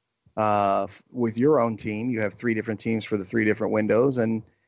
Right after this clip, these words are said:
and your opponents have different teams. So it's really difficult when, for example, you know, a team plays against a team at full strength with N B A players during one window,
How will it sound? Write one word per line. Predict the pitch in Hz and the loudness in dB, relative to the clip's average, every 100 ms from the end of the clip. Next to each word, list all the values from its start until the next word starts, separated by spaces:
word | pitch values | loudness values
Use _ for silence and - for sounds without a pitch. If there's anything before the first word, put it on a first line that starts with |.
| _ | _
and | 120 | 2
your | 135 | 4
opponents | 143 170 190 135 - | 4 2 2 0 0
have | 107 98 92 | 0 0 -4
different | - 104 101 | -8 -6 -8
teams. | - 98 90 90 | -6 -8 -8 -4
So | 135 120 107 101 _ _ _ - | 2 4 2 0 _ _ _ -2
it's | 135 147 | -2 4
really | 196 180 | 4 6
difficult | 139 143 131 131 120 107 | 4 0 -2 0 0 0
when, | 123 120 113 | -2 -2 -4
for | - 135 | -2 -2
example, | 117 123 123 120 117 | 0 -2 0 2 2
you | 110 113 | 2 -2
know, | 110 110 104 98 _ _ _ _ _ | -2 -2 -4 -8 _ _ _ _ _
a | - | -4
team | 120 - 131 123 113 | -2 2 4 4 0
plays | 107 127 117 113 110 - - _ _ _ | -2 2 4 4 0 -6 -16 _ _ _
against | - 113 120 113 | -8 -2 -2 -2
a | |
team | 107 - 123 | -8 0 0
at | 110 | 0
full | - 135 | 0 0
strength | 117 139 123 117 | 0 0 0 -2
with | 107 | -2
N | 120 | 0
B | 117 113 | 2 4
A | 113 | 2
players | 110 117 113 110 110 - - | 2 2 2 0 -6 -14 -10
during | 110 117 110 | -4 -2 2
one | 120 117 | 2 0
window, | 113 110 107 107 | 0 2 2 0